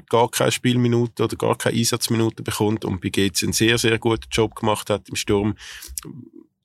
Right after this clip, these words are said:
Also, es, es hat ja Spieler, die jetzt auch nicht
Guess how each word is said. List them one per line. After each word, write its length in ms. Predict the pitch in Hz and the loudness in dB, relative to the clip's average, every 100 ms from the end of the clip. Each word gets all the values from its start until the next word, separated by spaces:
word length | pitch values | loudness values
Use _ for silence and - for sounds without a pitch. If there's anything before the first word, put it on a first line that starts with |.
| _ | _
Also, 240 | - - 120 | -2 0 2
es, 240 | 110 107 - - | 0 -4 -6 -6
es 180 | 117 - | -2 2
hat 180 | 147 - | 0 2
ja 100 | 156 | 0
Spieler, 460 | - 156 156 147 139 | 2 2 2 2 2
die 80 | |
jetzt 220 | 131 127 113 | 2 2 2
auch 140 | 123 | 2
nicht 220 | 131 120 | 2 -2